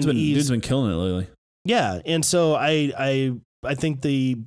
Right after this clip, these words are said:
Speaker 2: Batman standalone is gonna be in very good hands with him
Speaker 1: Yeah.
Speaker 2: as, as director and, and starring.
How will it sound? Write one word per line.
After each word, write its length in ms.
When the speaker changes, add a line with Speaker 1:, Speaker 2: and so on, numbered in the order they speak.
Speaker 2:
Batman 480
standalone 580
is 100
gonna 140
be 100
in 80
very 180
good 140
hands 340
with 120
him 180
Speaker 1:
Yeah. 120
Speaker 2:
as, 200
as 240
director 540
and, 280
and 160
starring. 380